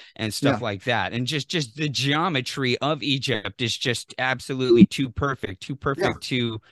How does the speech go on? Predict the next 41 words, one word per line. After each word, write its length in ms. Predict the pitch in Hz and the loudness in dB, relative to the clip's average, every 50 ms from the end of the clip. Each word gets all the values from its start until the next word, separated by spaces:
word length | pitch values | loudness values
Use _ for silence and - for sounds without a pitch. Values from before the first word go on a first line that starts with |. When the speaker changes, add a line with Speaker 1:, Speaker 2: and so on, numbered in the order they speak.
| _ _ | _ _
Speaker 1:
exist 640 | 127 135 123 113 113 135 165 151 139 - - - - | -6 -6 -4 -4 0 2 2 2 2 0 -4 -8 -6
in 340 | - 127 123 120 117 113 113 - | -4 -2 -2 0 -2 -2 -2 -2
ancient 300 | 127 127 - 131 120 110 | -4 -2 -2 -2 -2 -2
times. 440 | 165 151 117 80 - - - - _ _ _ _ _ _ _ | -2 -2 -2 -4 -8 -14 -20 -20 _ _ _ _ _ _ _
Speaker 2:
Yeah. 180 | 233 214 - - - _ - _ _ _ _ _ | -4 -4 -4 -6 -12 _ -20 _ _ _ _ _
So 380 | - - 180 160 160 139 - - _ _ _ _ | 0 4 4 4 4 2 0 -8 _ _ _ _
when 160 | 143 147 151 | 2 4 6
I, 160 | 143 143 143 | 6 6 4
when 260 | 139 - - 143 147 | 2 0 -2 0 0
I 80 | 147 135 | 2 0
see 280 | 120 - - 214 233 214 | 0 -2 -4 -4 -2 -2
that, 280 | 147 117 110 110 117 - _ _ _ _ _ _ _ _ _ | -2 -2 -2 -4 -6 -10 _ _ _ _ _ _ _ _ _
I, 260 | - 131 135 135 147 143 - | -2 0 0 0 0 -2 -4
and 160 | 143 131 135 | -4 -4 -2
when 80 | 139 143 | 0 0
I'm 120 | 131 120 | 0 0
saying 480 | - - - - - 175 196 214 214 190 | -2 -4 -6 -2 0 0 0 2 0 0
it 160 | 156 147 - | 0 -2 -2
for 100 | - 147 | -4 -4
the, 300 | 127 131 123 117 117 107 - _ _ _ _ _ _ - | -2 -2 -2 -2 -4 -6 -8 _ _ _ _ _ _ -6
you 80 | 143 | -6
know, 100 | 123 117 | -4 -4
when 160 | 110 117 117 | -4 -4 -4
I'm 140 | 113 117 113 | -2 -2 -2
recording 480 | 117 113 - - - 170 196 185 151 117 | -4 -4 -4 -2 2 2 4 4 2 0
it, 160 | 107 110 - _ _ _ _ _ _ _ | 0 -2 -6 _ _ _ _ _ _ _
it's 140 | 151 - - | -6 -6 -6
fresh 400 | - - - 165 180 180 - - | -8 0 2 4 4 4 2 0
for 140 | - 127 | -2 -2
me. 120 | 107 104 87 80 | -2 -2 -6 -8
It's 220 | - - - - | -12 -14 -8 0
new. 260 | 139 151 170 175 143 107 | 2 4 4 4 4 2
It's 140 | 92 - | 0 0
not 180 | 139 143 160 165 | 0 0 0 0
something 320 | - - 175 160 151 156 | -2 -4 -2 -2 0 2
I, 140 | 147 139 135 123 - - _ _ _ _ _ - | 2 2 0 -2 -6 -14 _ _ _ _ _ -4
I 80 | 135 | -2
read 320 | 131 127 139 135 135 131 117 - _ _ _ - _ | 0 2 4 2 2 2 0 -8 _ _ _ -12 _
the 100 | - 135 | -2 0
night 220 | 139 131 143 127 | 2 2 0 0
before, 680 | - 147 135 - - 135 127 123 123 123 123 123 117 | -2 -4 -6 -4 -2 0 2 4 4 4 4 2 0